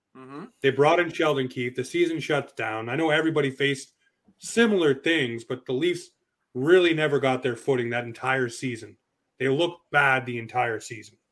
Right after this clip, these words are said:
Speaker 2: So, I mean, to me, that season, them going into that bubble, it was designed for, in my mind anyways,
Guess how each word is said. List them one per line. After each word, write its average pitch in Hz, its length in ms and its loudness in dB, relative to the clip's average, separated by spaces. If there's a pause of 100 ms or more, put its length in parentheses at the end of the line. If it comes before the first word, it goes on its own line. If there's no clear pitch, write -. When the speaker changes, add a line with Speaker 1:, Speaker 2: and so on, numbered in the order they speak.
(640)
Speaker 2:
So, 147 240 2
I 131 60 2
mean, 131 380 -2 (280)
to 160 120 -4
me, 165 260 0
that 160 280 0
season, 170 520 -6 (640)
them 160 160 0
going 165 240 2
into 151 120 0
that 143 180 2
bubble, 131 400 0
it 131 60 -2
was 127 240 -2
designed 139 680 -2
for, 131 180 -2
in 151 120 -4
my 156 220 2
mind 120 240 -4
anyways, 120 360 -6